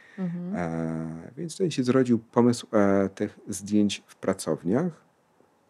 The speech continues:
Speaker 2: Chociaż, e, znowu, to jest dosyć popularny temat.
Speaker 1: Mhm.
Speaker 2: Artysta w pracowni, też trochę jest taki mit artysty w pracowni, co tam się odbywa,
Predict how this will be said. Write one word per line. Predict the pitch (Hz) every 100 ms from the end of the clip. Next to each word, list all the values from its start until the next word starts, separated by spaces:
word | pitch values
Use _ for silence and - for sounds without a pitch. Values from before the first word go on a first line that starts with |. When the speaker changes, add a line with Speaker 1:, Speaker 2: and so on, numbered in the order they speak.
| _ _ _ - _ _ _ _
Speaker 2:
Chociaż, | - - 147 - 139 139 - - 131
e, | 113 110 110 110 107 107 - -
znowu, | 120 110 82
to | 110
jest | 101
dosyć | 135 127
popularny | - - - 95 80 73
temat. | - - - _ - -
Speaker 1:
Mhm. | 180 170 170 175 202 -
Speaker 2:
Artysta | 196 - 139 98
w | -
pracowni, | - 78 - 117 107 104 98 92 90 _ _ _ _ _ -
też | 90 -
trochę | - 87 85
jest | 82 -
taki | 90 - 85
mit | 92 123 - 95
artysty | - 98 -
w | 92
pracowni, | - 87 - 92 90 82
co | 80 -
tam | 87 87
się | -
odbywa, | 85 - - 107 113 92 87 80